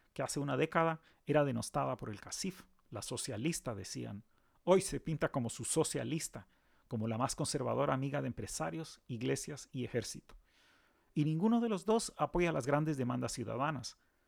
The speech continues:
como acabar con el hambre, luchar contra la corrupción o dar alivio al migrante.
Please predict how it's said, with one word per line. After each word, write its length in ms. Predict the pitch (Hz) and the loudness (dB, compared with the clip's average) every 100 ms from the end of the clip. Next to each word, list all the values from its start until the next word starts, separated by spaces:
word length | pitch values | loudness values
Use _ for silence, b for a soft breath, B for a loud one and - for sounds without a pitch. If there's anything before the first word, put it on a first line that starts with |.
| _ - | _ -4
como 160 | 127 | -2
acabar 320 | 120 120 143 | 0 2 2
con 160 | 139 123 | 2 0
el 100 | 120 | 2
hambre, 260 | 165 185 185 | 2 0 -2
luchar 360 | 123 - 139 | -2 0 0
contra 260 | 151 135 127 | 0 -2 -2
la 80 | 120 | -2
corrupción 600 | 120 110 - 160 170 - B B B | -4 -2 0 2 2 -4 B B B
o 120 | 175 | 6
dar 140 | 175 | 6
alivio 300 | 170 165 160 | 6 6 6
al 100 | 151 | 4
migrante. 520 | 156 185 220 220 131 | 4 4 4 2 -4